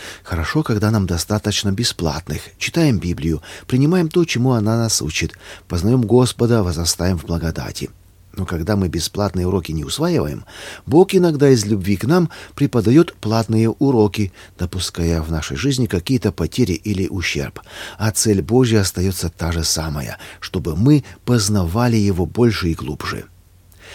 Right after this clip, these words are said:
К чему приводит возрастание в богопознании? Возрастание в богопознании обратно пропорционально возрастанию в своих глазах.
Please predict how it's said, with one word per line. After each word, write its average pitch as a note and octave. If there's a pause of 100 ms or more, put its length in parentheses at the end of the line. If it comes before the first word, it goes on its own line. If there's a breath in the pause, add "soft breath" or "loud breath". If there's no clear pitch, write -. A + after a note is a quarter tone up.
(200 loud breath)
К -
чему E3+
приводит D#3+
возрастание A#2
в F2
богопознании? F#2+ (480 loud breath)
Возрастание C3
в G2+
богопознании B2
обратно A#2+
пропорционально B2 (220 loud breath)
возрастанию A2+
в -
своих F#2
глазах. E2+